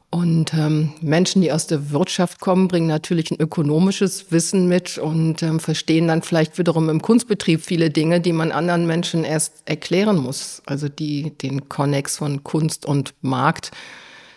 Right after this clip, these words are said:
der ja gerne auch ausgeblendet oder geleugnet wird, ähm, den finde ich ja wiederum sehr spannend. Und da finde ich jetzt jemand, eine Person, die aus der Wirtschaft kommt, ähm, hat da vielleicht wiederum Anknüpfungspunkte.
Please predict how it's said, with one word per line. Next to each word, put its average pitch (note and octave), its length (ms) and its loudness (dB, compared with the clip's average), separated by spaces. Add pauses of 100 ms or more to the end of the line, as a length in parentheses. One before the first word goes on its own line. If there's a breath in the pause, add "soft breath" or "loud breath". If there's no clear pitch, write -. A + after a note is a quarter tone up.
(140 loud breath)
der D3 80 0
ja D3 160 0
gerne C#3+ 340 0
auch C3 140 -6
ausgeblendet D#3 760 0
oder D3+ 240 -2
geleugnet D#3 640 -2
wird, E3 300 -4
ähm, D#3 160 0
den D3+ 100 2
finde D3 240 -2
ich D3 120 -6
ja D#3 120 -2
wiederum D3+ 340 0
sehr C#3 140 0
spannend. D#3+ 500 0
Und C3 260 -4
da B2 160 0
finde D#3+ 320 -2
ich D3+ 100 -6
jetzt C#3+ 180 -2
jemand, D3 320 0 (300)
eine C3+ 80 -4
Person, D3+ 420 0
die C#3 80 2
aus C#3 120 -4
der B2 120 -2
Wirtschaft F3 380 0
kommt, F#3 360 0
ähm, E3+ 280 0
hat E3+ 160 -2
da D#3 80 2
vielleicht - 280 -2
wiederum C#3 300 -2
Anknüpfungspunkte. C3 880 -8